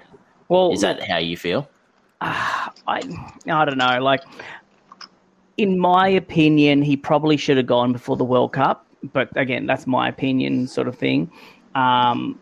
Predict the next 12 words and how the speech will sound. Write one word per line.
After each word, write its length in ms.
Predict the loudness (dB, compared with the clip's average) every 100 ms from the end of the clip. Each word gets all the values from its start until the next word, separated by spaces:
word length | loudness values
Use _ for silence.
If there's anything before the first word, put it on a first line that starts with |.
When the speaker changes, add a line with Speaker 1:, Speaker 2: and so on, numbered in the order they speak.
| -2
Speaker 1:
we 100 | -2
should 200 | 2 -2
have 120 | 0
got 300 | -2 -2 -6
someone 500 | -2 2 2 2 2
new, 500 | 2 2 0 -2 -4 -10 _ _ _
uh, 540 | -4 0 0 -2 -2 -4 -10 _ -8
had 420 | -2 -2 -2 -10 _ _
pretty 380 | _ -4 -2 0
much 360 | 0 0 -2 -8
a 60 |
pre-season, 1200 | -14 -12 -2 0 0 -2 0 0 0 -2 0 -2